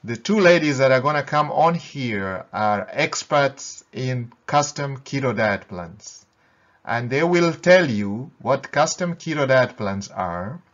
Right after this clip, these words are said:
and how you can make them work for you to achieve your goals, and your goals in weight loss or burning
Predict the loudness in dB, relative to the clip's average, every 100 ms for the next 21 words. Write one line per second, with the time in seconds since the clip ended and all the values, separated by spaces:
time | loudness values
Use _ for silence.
0 | _ _ _ _ _ _ _ _ 2 2
1 | 2 2 6 8 8 6 -2 -2 -2 -2
2 | 0 0 -2 -6 -6 -6 0 2 2 -4
3 | -4 -2 -2 -2 -4 -6 -8 -14 _ _
4 | -12 -4 -2 -2 -4 -2 -2 -2 0 0
5 | 0 2 6 8 6 0 -12 -20 -20 _
6 | _ _ _ _ -6 -4 -2 -2 4 6
7 | 8 6 2 -4 -12 -16 _ _ -4 -4
8 | 0 2 2 0 2 2 2 -4 -10 -8
9 | -4 -4 2 4 4 2 -4 -8 -12